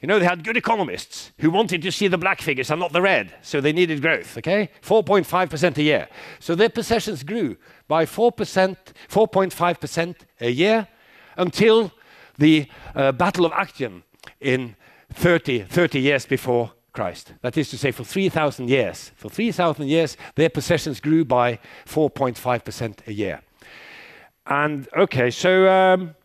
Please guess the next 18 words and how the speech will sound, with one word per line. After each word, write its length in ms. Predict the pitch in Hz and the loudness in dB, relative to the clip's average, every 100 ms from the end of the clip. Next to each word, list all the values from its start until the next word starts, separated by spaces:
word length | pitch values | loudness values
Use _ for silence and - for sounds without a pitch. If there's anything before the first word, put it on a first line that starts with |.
| _ _ _ | _ _ _
how 140 | - 220 | -4 0
much 200 | 240 - | 0 0
did 140 | 233 | 2
they 100 | 240 | 2
have 240 | 208 247 202 | 4 2 0
then 240 | 127 92 - | -2 -4 -10
at 140 | - 143 | -8 0
the 120 | 170 | 2
end 220 | 214 190 | 2 0
of 80 | 139 | -2
this 380 | 143 135 - - _ | -2 -4 -10 -20 _
sustained 580 | - 170 - 180 175 143 | -8 -8 -2 0 0 -2
period 380 | - 156 127 120 | -2 -2 0 -2
of 100 | 120 | -4
economic 460 | - 147 151 143 | -4 -6 -4 -4
growth? 440 | - 214 127 - _ _ _ _ _ _ - - _ - - _ | -2 -2 -2 -6 _ _ _ _ _ _ -20 -20 _ -20 -20 _
Maybe, 720 | 123 147 175 147 131 127 120 110 - _ _ | -2 2 2 4 4 4 2 -2 -10 _ _
maybe 560 | 123 151 131 123 113 98 | -2 0 2 0 0 -6